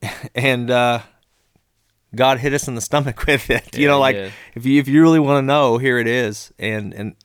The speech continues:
Speaker 1: that's why he's, that's why we, that's why we heard it that day, Brian, is because we've been asking for that. We, we
Speaker 2: Right.
Speaker 1: want to, we want to know, we want to continue to learn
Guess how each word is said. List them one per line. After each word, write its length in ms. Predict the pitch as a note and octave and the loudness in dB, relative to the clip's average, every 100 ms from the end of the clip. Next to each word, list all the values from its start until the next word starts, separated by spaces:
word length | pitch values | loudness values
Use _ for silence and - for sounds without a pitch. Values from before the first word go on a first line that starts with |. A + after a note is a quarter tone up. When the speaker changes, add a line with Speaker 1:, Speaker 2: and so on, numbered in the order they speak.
| _ _ _ - | _ _ _ -14
Speaker 1:
that's 240 | G#2 - | -12 -8
why 220 | A2+ A#2 | -4 -4
he's, 560 | A2+ A2+ G#2+ G#2+ - _ _ _ _ _ | -4 -10 -10 -16 -20 _ _ _ _ _
that's 180 | - - | -18 -10
why 140 | D3+ | -8
we, 80 | D3+ | -8
that's 280 | - D3 F3 | -4 -2 0
why 60 | |
we 120 | E3+ C3+ | 0 0
heard 180 | D3+ | 0
it 80 | C#3+ | -2
that 160 | A2+ E2 | -8 -8
day, 100 | G2 | -6
Brian, 340 | G#2 A2 C#3 | -4 -4 -4
is 100 | B2+ | -8
because 420 | A2 A#2+ B2 A2 - _ _ _ _ _ _ _ _ _ _ _ _ _ _ | -8 -4 -4 -4 -14 _ _ _ _ _ _ _ _ _ _ _ _ _ _
we've 200 | A2+ C#3+ C3 | 0 2 2
been 100 | A#2+ | 0
asking 320 | B2 - F#2 | -2 -8 -14
for 120 | - | -12
that. 280 | E2+ - G#2 | -10 -12 -8
We, 120 | G#2 | -8
we 40 | F#2+ | -6
Speaker 2:
Right. 160 | G#2+ | -6
Speaker 1:
want 400 | A2 A#2 B2 A2 | -6 -4 -4 -6
to, 200 | - G#2 G#2 | -8 -6 -6
we 100 | A#2 | -4
want 260 | A#2+ B2 | -4 -4
to 80 | A#2 | -4
know, 220 | A2 A2 | -4 -4
we 100 | A2 | -4
want 280 | A2+ B2 A#2 | -4 -6 -6
to 100 | B2+ | -10
continue 380 | A2+ A2 A2+ G#2 | -10 -10 -8 -6
to 60 | G#2 | -6
learn 380 | G#2+ G#2+ G#2+ | -6 -6 -8